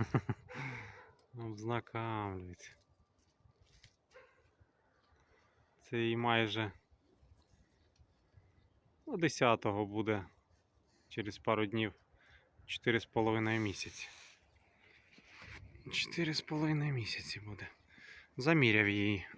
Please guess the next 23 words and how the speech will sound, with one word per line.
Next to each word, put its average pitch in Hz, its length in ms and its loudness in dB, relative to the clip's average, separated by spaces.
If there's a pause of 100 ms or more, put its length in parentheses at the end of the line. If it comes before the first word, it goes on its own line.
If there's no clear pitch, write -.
(140)
Невдобно 123 520 6
було, 113 200 6
нікому 113 360 6
було 107 200 6
зняти, 123 340 4
то 110 220 6
ранок 113 440 6
мої 110 180 6
всі - 260 0 (220)
вже 113 360 2 (440)
<laughs> - 400 6
ще, 131 440 8 (340)
вже 110 240 2 (220)
ще 135 240 4
сплять. 135 560 4 (720)
Тому 120 340 -2 (340)
<clears throat> 190 560 10
в 131 180 -2
ній 147 140 4
три, 156 260 6
сто - 260 6
тридцять 143 340 4
чотири 123 440 2